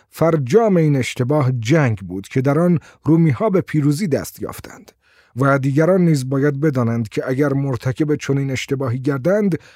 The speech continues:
برای مردم خود شکست را به همراه خواهند آورد. افراط در اهانت، تحقیر و بدرفتاری،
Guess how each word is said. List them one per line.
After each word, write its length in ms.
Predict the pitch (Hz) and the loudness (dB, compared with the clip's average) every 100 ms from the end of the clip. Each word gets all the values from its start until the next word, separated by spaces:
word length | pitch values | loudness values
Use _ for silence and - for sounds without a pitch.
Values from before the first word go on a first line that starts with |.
| _ - | _ -2
برای 320 | 196 226 190 | 2 4 4
مردم 440 | 160 139 127 139 | 4 2 0 0
خود 280 | 123 147 139 | 0 -2 -2
شکست 800 | 135 - 131 - 185 - - 117 | -2 -2 -2 0 0 -2 -8 -4
را 200 | 117 113 - - | -4 -4 -8 -10
به 120 | 131 123 | -2 0
همراه 360 | 123 120 113 | 2 2 0
خواهند 420 | - 120 101 95 - | 0 -2 -2 -4 -6
آورد. 420 | - - - - _ _ _ _ _ | -14 -20 -20 -20 _ _ _ _ _
افراط 560 | 165 - - 196 156 135 | -2 0 2 2 2 0
در 220 | 131 131 - | 0 0 -2
اهانت، 640 | 127 120 120 147 147 - _ - _ _ | -2 0 0 0 0 -4 _ -20 _ _
تحقیر 640 | - 131 - - 202 151 | -2 -2 -4 0 2 2
و 60 | 135 | 0
بدرفتاری، 1040 | 120 123 113 113 - - 113 110 139 135 | 0 -2 -2 -4 -4 -2 0 2 2 0